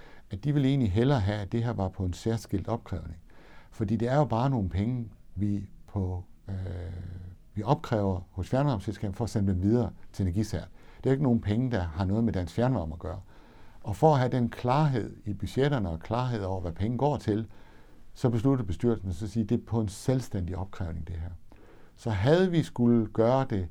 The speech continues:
hvor alle var tvunget med, så havde det krævet en kontingentforhøjelse. Nu her, nu blev der sendt et girokort ud med en opkrævning, eller det var ikke girokort, en faktura,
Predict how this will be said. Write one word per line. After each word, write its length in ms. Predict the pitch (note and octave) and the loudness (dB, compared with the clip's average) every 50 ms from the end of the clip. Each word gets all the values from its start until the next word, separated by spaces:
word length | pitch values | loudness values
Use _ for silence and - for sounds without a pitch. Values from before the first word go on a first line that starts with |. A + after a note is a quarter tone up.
| - - - - - | -8 -14 -16 -16 -10
hvor 360 | - F2+ G2 F#2+ F2+ F2 E2 E2 - - - - - | -4 -2 0 0 0 0 -2 -6 -10 -14 -16 -12 -6
alle 340 | - B2+ C#3 D#3 D3 B2+ G2+ - - - - - - - - | -2 2 4 4 4 4 2 -4 -14 -18 -20 -20 -20 -20 -12
var 120 | - G2+ F#2+ | -8 -8 -4
tvunget 340 | G2+ - D3+ F3+ G3+ G3+ F#3 | 0 4 4 6 6 6 6
med, 220 | C3+ A#2 A#2+ A#2+ A#2 - - - - - | 6 4 2 2 -2 -6 -12 -12 -12 -12
så 160 | - - - B2 | -8 -4 -2 0
havde 160 | B2 B2 A2 | 2 2 2
det 200 | A2 G#2+ G2 G2+ | 0 0 -2 -2
krævet 320 | - - G#2+ A#2 A#2 - - | -2 -2 -2 -2 -2 -4 -6
en 160 | A2+ F#2+ F2 | -8 -8 -8
kontingentforhøjelse. 1000 | E2+ - E2 D#2 - G2+ C#3 D#3 - - A2 G2+ G#2 A#2 A2 A2+ - - - G2 - - - - - - - - - - | -6 -6 -8 -6 -2 0 2 2 2 0 -2 -4 -2 -4 -4 -4 -8 -8 -8 -10 -10 -12 -14 -20 -20 -20 -20 -16 -6 0
Nu 180 | B2 C3 C#3 | 2 4 4
her, 280 | C3 C3 C#3+ B2+ A2+ F#2 - - - - - - - | 6 4 4 2 2 0 -4 -8 -14 -16 -18 -10 -4
nu 100 | - B2+ | -2 0
blev 160 | B2+ A#2+ A#2 | 2 4 4
der 60 | G#2 F#2 | 2 2
sendt 320 | - A2+ G2 G2 G2+ - - | 2 0 -2 -2 -2 -4 -6
et 120 | G2+ F2+ | -8 -6
girokort 480 | - - D3 E3+ E3+ D#3+ - A#2 A2+ A#2+ | -2 2 2 2 2 2 0 -2 -2 -2
ud 160 | B2 A#2+ A2+ - - - - - - | -2 -4 -6 -8 -12 -18 -16 -8 -6
med 120 | G2+ G2 | -4 -4
en 60 | F#2+ | -2
opkrævning, 540 | - - D3 D#3 - - A2 G#2 G2 E2 - | 0 0 0 -2 -2 -2 -2 0 0 -2 -4
eller 120 | C2+ C2+ | -6 -8
det 120 | C#2 E2 D2 | -8 -8 -8
var 60 | - | -6
ikke 140 | E2+ F2+ - | -6 -4 0
girokort, 300 | - G2+ G2+ G2+ F#2+ E2+ | 0 0 0 0 -2 -4
en 60 | E2 | -2
faktura, 460 | - A2 F#2+ - E3 F3+ F#3+ F3+ B2+ | -2 -4 -2 0 0 0 0 0 -2